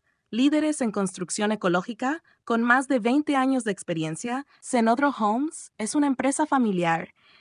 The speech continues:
que se ha convertido en pionera en la industria de desarrollo inmobiliario en el sur y centro de Florida.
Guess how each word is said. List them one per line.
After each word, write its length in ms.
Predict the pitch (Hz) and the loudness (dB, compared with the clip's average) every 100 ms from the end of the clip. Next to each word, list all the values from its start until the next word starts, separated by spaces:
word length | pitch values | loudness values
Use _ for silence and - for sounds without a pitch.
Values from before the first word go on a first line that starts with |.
| _ | _
que 120 | 233 | -6
se 100 | 220 | 0
ha 60 | 285 | 2
convertido 540 | 349 311 233 254 262 | 4 2 2 2 4
en 80 | 247 | 2
pionera 440 | 233 208 196 214 220 | 2 2 2 2 0
en 120 | 208 | 2
la 80 | 180 | 2
industria 480 | 175 202 - 226 | 2 -2 -2 -4
de 80 | 202 | -2
desarrollo 540 | 175 165 170 175 190 208 | -2 -2 -2 -2 0 0
inmobiliario 800 | 190 160 156 156 160 202 240 - - - | 0 0 0 -2 0 -2 -4 -10 -20 -2
en 100 | 202 | 2
el 100 | 196 | 2
sur 300 | - 269 - | 2 -2 -2
y 60 | 196 | -4
centro 360 | 226 226 208 | -2 -2 -2
de 120 | 190 | -4
Florida. 580 | - 160 147 - - - | -4 -6 -6 -8 -12 -16